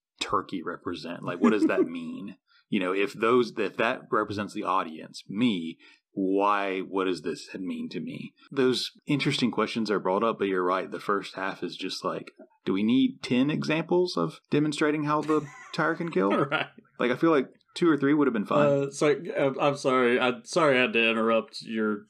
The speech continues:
Speaker 2: explanation of the very opening here for all of that, but let's continue with the story and we'll dive in more as we <laughs> go along.
Speaker 1: Yeah, no, I mean, that, that was basically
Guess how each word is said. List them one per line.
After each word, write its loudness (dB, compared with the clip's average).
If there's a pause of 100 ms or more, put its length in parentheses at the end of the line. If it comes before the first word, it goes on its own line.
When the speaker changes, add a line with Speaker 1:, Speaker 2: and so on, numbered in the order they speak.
(180)
Speaker 2:
explanation 0
of -2
the -2
very 0
opening -2
here 2
for 0
all 2
of 0
that, 2
but 2
let's 0
continue 2
with 0
the 0
story 2
and 2
we'll 2
dive 0
in 0
more 2
as -2
we -10
<laughs> -20
go 2
along. -4 (600)
Speaker 1:
Yeah, 2
no, 4
I 2
mean, 2
that, 2
that 2
was 0
basically -2